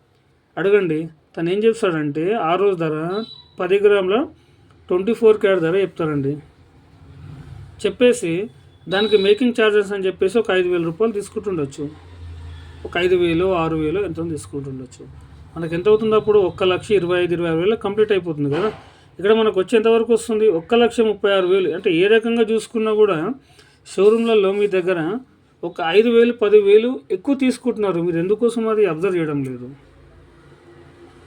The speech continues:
అవునా?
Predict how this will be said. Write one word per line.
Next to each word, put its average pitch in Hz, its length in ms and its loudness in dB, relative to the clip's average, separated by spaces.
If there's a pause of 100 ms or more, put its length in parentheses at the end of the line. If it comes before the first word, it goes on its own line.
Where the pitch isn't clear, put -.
(2250)
అవునా? 214 260 -2